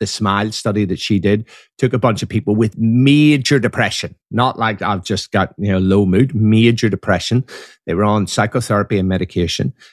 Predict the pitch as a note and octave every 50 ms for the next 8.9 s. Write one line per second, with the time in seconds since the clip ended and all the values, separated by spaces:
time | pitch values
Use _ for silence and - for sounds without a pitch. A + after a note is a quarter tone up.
0 | _ _ _ _ - G#2 F#2+ - - - - - G2 - - G2 F#2+ - - G#2
1 | F#2 G#2+ G2 G2 F#2+ F2 - - F#2+ F#2+ E2+ F2+ F2 D#2+ D#2+ F2 F2+ F2 F#2 G2
2 | F#2 G2+ G2 - G2+ F2+ F#2 E2+ - F#2 E2+ E2+ E2+ - - F2 E2+ E2+ E2+ E2+
3 | E2 D#2+ - D#2+ - D#2+ - - - - - _ _ _ - E2 E2 G2 - -
4 | - - - E2 D#2+ D#2 - _ _ _ _ _ - - G2+ G2+ G#2+ G#2 G2 -
5 | - G2+ F#2+ F2 - - - - - F2+ - F2 E2 D#2+ - - - E2 D#2 -
6 | F2+ G2+ G#2 G#2 - A2 F#2 G2 F#2+ E2+ - - - - F#2 F2 D#2+ - E2 E2
7 | E2 D#2 D#2 - D#2+ D#2+ D#2+ D#2 F2 G2 G2+ - - - F#2 F#2 F#2+ F2+ - -
8 | - F#2 - - - D#2+ D#2+ D#2 - F2 D#2+ D2+ - - A2+ G#2 -